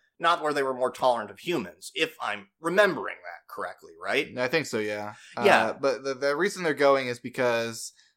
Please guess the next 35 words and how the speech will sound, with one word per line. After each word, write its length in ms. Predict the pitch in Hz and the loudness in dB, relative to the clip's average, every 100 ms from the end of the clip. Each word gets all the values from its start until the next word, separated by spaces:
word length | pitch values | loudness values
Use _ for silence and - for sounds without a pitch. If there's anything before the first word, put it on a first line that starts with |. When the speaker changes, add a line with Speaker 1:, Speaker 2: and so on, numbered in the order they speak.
| _ | _
Speaker 2:
the 220 | 120 123 | -4 -2
kingdom 400 | 120 156 135 123 | -2 -2 0 0
is 100 | 120 | -2
making 320 | 123 120 123 120 | -6 -8 -8 -10
it 120 | 113 | -8
seem 220 | - 123 | -6 -4
like 200 | 113 110 | -4 -4
they 180 | 117 113 | -2 -4
don't 320 | 113 113 117 - | 0 0 0 -4
want 260 | 117 127 123 | 2 2 2
them 200 | 131 131 | -6 -4
to 80 | |
go 180 | 131 135 | 2 2
there. 320 | 139 143 143 - | 4 4 2 -2
They're 120 | 135 | 2
Speaker 1:
Yeah. 40 | 117 95 | 4 4
Speaker 2:
putting, 40 | |
like, 140 | 120 117 | 0 -6
more 220 | 113 113 | -2 0
guards 520 | 113 110 110 110 - - | 2 0 0 -6 -14 -12
towards 340 | 117 117 113 | -8 -8 -8
the 80 | 123 | -12
Siltveld 500 | - 123 123 127 123 | -2 -2 2 2 8
area. 100 | 185 | 8
Speaker 1:
Also, 440 | - 185 170 151 - | 8 6 6 4 -2
just, 240 | 151 139 | -4 -2
yeah, 160 | 147 135 | 4 2
the 160 | 117 113 | 2 0
extra 340 | 131 - 131 | 0 0 -4
security, 640 | - 101 - 127 113 101 101 | -4 -8 -4 -2 -2 -2 -6
considering 680 | 107 98 123 107 104 104 101 | -6 -6 -2 -2 -2 -6 -8
the 120 | 95 | -8
whole, 460 | 104 104 101 95 - | -4 -2 -4 -6 0
"Oh, 180 | 127 120 | 2 2
they 220 | 117 | 0